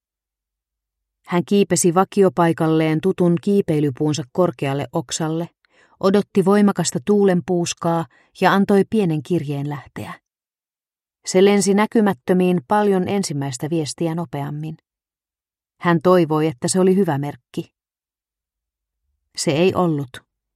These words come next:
sillä Zein ei tullut takaisin, mutta hän kirjoitteli silti edelleen metsälle. Hän lähetti lisää sanoja alavirtaan ja tuuleen, työnsi pieniä viestejä puiden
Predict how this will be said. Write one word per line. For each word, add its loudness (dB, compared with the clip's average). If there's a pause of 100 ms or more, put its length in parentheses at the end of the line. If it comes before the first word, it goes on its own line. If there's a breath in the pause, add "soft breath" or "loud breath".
(200)
sillä 4
Zein 4
ei 0
tullut 0
takaisin, -6 (960 soft breath)
mutta 0
hän 2
kirjoitteli 2
silti 0
edelleen -2
metsälle. -10 (920)
Hän -2
lähetti 0
lisää 0
sanoja 0
alavirtaan -2 (120)
ja -4 (100)
tuuleen, -2 (640 soft breath)
työnsi 4
pieniä 4
viestejä 0
puiden 2